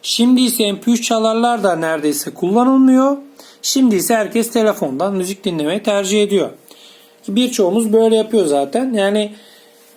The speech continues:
yanımızda bir kaset çalar, bir C D çalar, bir M P üç çalar, bir telefon, bir fotoğraf makinesi, ne bileyim, bir oyun konsolu taşımıyoruz. Artık birçoğu cep telefonlarında barındırıyor zaten.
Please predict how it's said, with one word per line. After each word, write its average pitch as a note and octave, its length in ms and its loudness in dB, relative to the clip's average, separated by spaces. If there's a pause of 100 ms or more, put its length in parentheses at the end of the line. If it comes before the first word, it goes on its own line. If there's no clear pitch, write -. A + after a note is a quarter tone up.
(100)
yanımızda A#3 540 0
bir A#3 280 -4
kaset A#3 420 -4
çalar, F#3+ 380 0
bir G3 80 -4
C G3 260 -2
D G#3 140 -4
çalar, E3+ 420 -2
bir F#3 220 -2
M F#3 60 -4
P F#3+ 120 -4
üç F#3+ 220 -2
çalar, F3 340 0
bir F#3 80 -4
telefon, F#3 560 -2
bir F3 60 -6
fotoğraf F#3 540 -2
makinesi, E3 680 -4 (880)
ne F#3 200 -2
bileyim, F#3+ 280 0
bir G3 40 -2
oyun G3+ 320 2
konsolu G#3 420 0
taşımıyoruz. A3+ 520 0
Artık E3 280 -4
birçoğu G#3+ 440 0 (300)
cep A3 240 -2
telefonlarında F3 680 0
barındırıyor G#3 480 2
zaten. C#3 500 -2